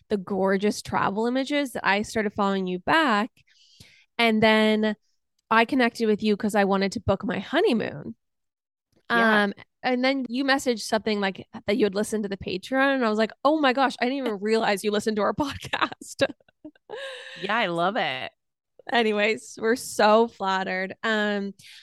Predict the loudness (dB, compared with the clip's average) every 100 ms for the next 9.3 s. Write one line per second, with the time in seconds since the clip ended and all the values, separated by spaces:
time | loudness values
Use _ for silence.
0 | _ 2 4 4 0 -2 0 2 2 2
1 | 2 2 2 2 2 2 4 2 -2 -6
2 | -2 0 2 0 -2 -8 _ -20 -14 0
3 | 0 2 -2 0 0 2 2 2 -2 -2
4 | 0 2 2 0 0 -2 -4 -6 -4 -4
5 | -4 -2 0 -2 -2 -2 -2 -2 -2 -2
6 | -6 _ _ _ 0 0 0 2 2 4
7 | 2 0 0 -4 -2 0 2 4 2 0
8 | -2 -2 -4 -4 -4 -2 -4 -4 -4 0
9 | 0 0 -2